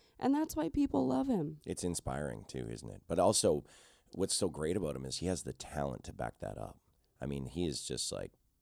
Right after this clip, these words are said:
Speaker 2: he doesn't give a rat's ass, but he is so, so gifted.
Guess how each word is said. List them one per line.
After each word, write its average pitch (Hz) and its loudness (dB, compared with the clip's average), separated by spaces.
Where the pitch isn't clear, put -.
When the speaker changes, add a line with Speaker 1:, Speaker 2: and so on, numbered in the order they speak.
Speaker 2:
he 73 -8
doesn't 64 -4
give 52 -10
a 50 -8
rat's 57 -6
ass, 52 -8
but - -10
he 73 -6
is 53 -6
so, - 2
so - -2
gifted. 55 -10